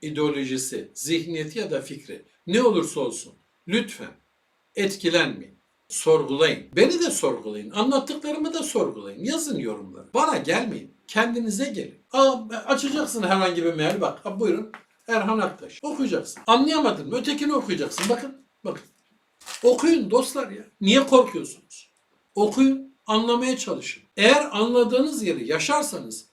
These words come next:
anlamadığınız yer size kendini açacaktır. Piyasadaki ateistler var. Onlardaki sıkıntı şu. Kur'an'daki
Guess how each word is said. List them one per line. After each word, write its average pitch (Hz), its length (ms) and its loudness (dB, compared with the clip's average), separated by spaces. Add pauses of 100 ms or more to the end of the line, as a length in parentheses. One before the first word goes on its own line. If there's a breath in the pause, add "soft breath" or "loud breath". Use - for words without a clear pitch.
anlamadığınız 190 920 2
yer 180 260 0 (280)
size 226 480 -2
kendini 202 440 2
açacaktır. 151 640 -2 (220)
Piyasadaki 170 560 -4
ateistler 165 460 -6
var. - 140 -8 (600 soft breath)
Onlardaki 294 540 -2
sıkıntı 208 520 -4
şu. - 340 -4
Kur'an'daki 262 800 2